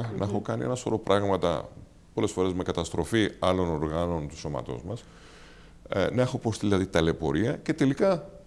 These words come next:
Speaker 2: και σε μεγαλύτερη ηλικία, μετά από πέντε χρόνια, ας πούμε,
Speaker 1: Μμμ.
Speaker 2: να κάνω το αντίστοιχο χειρουργείο. Άρα παίζει πολύ σημαντικό ρόλο η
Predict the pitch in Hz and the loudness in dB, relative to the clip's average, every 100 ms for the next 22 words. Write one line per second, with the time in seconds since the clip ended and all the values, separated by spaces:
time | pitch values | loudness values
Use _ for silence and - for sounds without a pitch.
0 | - 127 120 113 101 147 170 - 113 92 | -14 -6 2 6 8 6 6 4 4 4
1 | 127 160 139 - - - 92 76 71 76 | 4 4 0 -10 -20 -6 -4 -2 -4 -6
2 | 69 65 64 50 - 151 165 190 180 113 | -6 -6 -8 -8 -8 -8 -8 -6 -2 0
3 | 110 151 147 143 165 143 - 131 - 82 | 4 4 4 2 2 2 0 -6 -4 -6
4 | 65 50 - - - - - - - - | -6 -10 -14 -20 -20 -20 -20 -20 -20 -20
5 | - 98 110 - - 110 123 120 - 95 | -4 0 0 -2 -2 2 2 0 0 2
6 | 123 110 107 - 95 98 110 - - 92 | 2 -2 -6 -2 -2 0 -2 -6 -6 -6